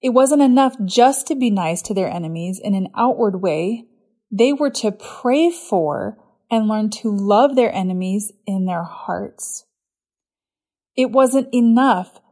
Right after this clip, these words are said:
to simply do back to others what had been done to them. Christ now expected them to treat others as they themselves wanted to be treated. This was difficult doctrine then. It is difficult doctrine now.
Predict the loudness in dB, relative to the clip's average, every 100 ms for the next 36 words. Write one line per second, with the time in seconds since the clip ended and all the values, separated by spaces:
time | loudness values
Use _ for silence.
0 | _ -6 -4 0 0 2 0 -2 -8 -20
1 | _ -2 0 2 2 0 -2 -8 -6 0
2 | 0 0 -4 -6 -8 -12 _ -6 0 2
3 | 2 -2 -2 0 -2 -2 -6 -6 -2 0
4 | 2 2 0 -2 -8 _ _ _ -6 0
5 | 2 2 2 2 2 0 0 0 0 0
6 | -2 -2 -2 -6 -10 _ _ -12 -10 -10
7 | -4 0 4 4 6 4 2 0 -2 0
8 | 2 2 0 0 0 -2 -2 -2 0 0
9 | 0 -2 -4 -4 -4 -6 -8 -8 -4 -2
10 | -4 -6 -14 _ _ _ _ -8 -2 2
11 | 0 0 -4 -2 -2 -4 -4 -4 0 0
12 | 0 -4 -2 -2 0 0 -2 _ _ _
13 | _ -2 -2 0 -4 0 -2 -2 -6 -6
14 | -6 -2 0 -2 -4 -8 -6 -4 -4 -4
15 | -6